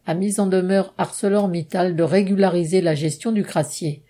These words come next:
La présence d'au moins vingt types de boue jugées dangereuses avait été signalée, ainsi que celle de métaux lourds, arsenic, fer, cyanure. D'ailleurs, ce même crassier ne devait plus être exploité, la quantité maximale de stockage des déchets, trente-huit mille tonnes,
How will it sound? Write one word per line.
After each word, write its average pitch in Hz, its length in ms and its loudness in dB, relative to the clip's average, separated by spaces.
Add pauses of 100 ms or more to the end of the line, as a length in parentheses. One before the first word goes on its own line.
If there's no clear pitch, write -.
(180)
La 151 120 -2
présence 196 500 2
d'au 202 100 4
moins 208 200 4
vingt 214 240 2
types 214 280 -2
de 180 100 4
boue 208 240 0
jugées 175 380 0
dangereuses 196 640 2
avait 170 160 2
été 160 280 -2
signalée, 180 760 -2
ainsi 190 320 0
que 202 120 2
celle 202 300 0
de 160 80 0
métaux 165 380 0
lourds, 185 440 2
arsenic, 175 600 -4
fer, 160 320 0
cyanure. 160 560 -4 (220)
D'ailleurs, 180 500 2
ce - 140 -6
même 170 260 -2
crassier 220 520 0
ne 208 120 2
devait 170 300 4
plus 196 220 0
être 170 160 2
exploité, 202 760 0
la 175 120 2
quantité 196 460 0
maximale 190 640 0
de 151 80 0
stockage 196 480 -2
des 165 140 0
déchets, 226 520 -2
trente-huit 165 380 -4
mille 160 180 -6
tonnes, 196 380 0